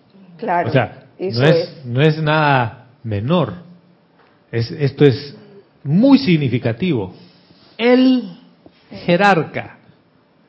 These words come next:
Speaker 2: el avatar de la era. O sea, no estamos hablando de un instructor, estamos hablando del avatar de la era,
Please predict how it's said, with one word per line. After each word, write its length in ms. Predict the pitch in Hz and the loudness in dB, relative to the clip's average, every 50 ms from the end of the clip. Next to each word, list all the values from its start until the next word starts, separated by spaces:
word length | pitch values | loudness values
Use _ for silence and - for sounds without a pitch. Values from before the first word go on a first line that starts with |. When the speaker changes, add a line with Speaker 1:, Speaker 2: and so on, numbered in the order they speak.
| _ - | _ -2
Speaker 2:
el 160 | 160 165 190 | 2 4 4
avatar 540 | 185 175 185 190 185 185 220 220 233 233 226 | 4 6 4 4 2 4 2 2 2 0 0
de 120 | 214 202 196 | 0 0 0
la 180 | 190 185 190 | 0 0 -2
era. 360 | 202 208 185 123 98 - - - _ _ _ _ _ _ _ _ _ _ _ _ _ _ _ - | -2 -2 -4 -6 -6 -8 -12 -20 _ _ _ _ _ _ _ _ _ _ _ _ _ _ _ -6
O 40 | 123 | -4
sea, 80 | 151 | -2
no 100 | 185 240 | -2 -2
estamos 340 | 277 - 262 185 165 143 110 | -2 0 0 0 0 0 -2
hablando 460 | 120 117 120 123 123 123 120 117 113 | -2 -2 0 0 0 -2 -2 -2 -2
de 100 | 110 117 | -2 0
un 300 | 120 120 120 123 123 120 | 0 0 -2 -2 -4 -6
instructor, 640 | 113 110 110 - 113 107 - - - 196 175 - - - - - - | -6 -8 -8 -10 -12 -14 -10 -6 -2 -2 -2 -4 -6 -14 -20 -16 -14
estamos 380 | 127 - 135 139 147 139 110 | -8 -6 -4 -4 -4 -4 -6
hablando 500 | 120 113 117 117 117 120 123 131 143 147 143 - _ _ _ _ _ _ _ _ _ _ - 104 98 95 | -6 -4 -4 -4 -4 -4 -6 -10 -10 -12 -14 -20 _ _ _ _ _ _ _ _ _ _ -20 -18 -8 -2
del 420 | 120 117 113 104 107 107 110 - - | 0 2 2 2 0 -4 -6 -10 -10
avatar 560 | - 123 117 117 110 110 - 156 160 165 180 | -8 -8 -6 -6 -8 -8 -8 -8 -6 -6 -6
de 120 | 165 151 131 | -6 -6 -6
la 200 | 120 117 120 131 | -6 -8 -8 -8
era, 340 | 143 139 127 110 113 120 | -8 -8 -8 -10 -10 -12